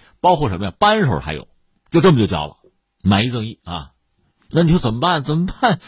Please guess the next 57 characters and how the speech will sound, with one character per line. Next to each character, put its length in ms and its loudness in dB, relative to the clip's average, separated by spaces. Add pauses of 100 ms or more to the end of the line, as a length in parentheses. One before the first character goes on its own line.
(540)
哎 120 -4
呀， 240 2
这 200 0 (340)
再 160 -2
拿 180 0
一 120 2
年 180 0
的 60 0
时 200 -8
间 220 -2
吧， 100 -4
就 120 -4
是 80 -8
跟 280 4
踪 220 2
一 60 0
下 100 -2
波 220 0
音 220 4 (180)
那 100 -8
个 100 -2
K 200 -4
C 140 -8
四 140 -12
六 140 -2
生 240 -2
产 220 -4
线， 260 -6 (400)
还 140 -10
有 20 -6
安 100 -4
全 140 0
协 160 -2
议 160 -2
吧。 160 -10 (300)
你 120 -2
想 240 0
什 100 -4
么 60 -6
办 200 -2
法？ 180 -6
别 220 -4
给 40 -2
我 80 0
那 120 -2
飞 120 -2
机 120 -4
上 80 0
什 120 -4
么 40 0
乱 120 2
七 60 -2
八 100 2
糟 120 2
都 100 0
装 220 2
啊， 180 -4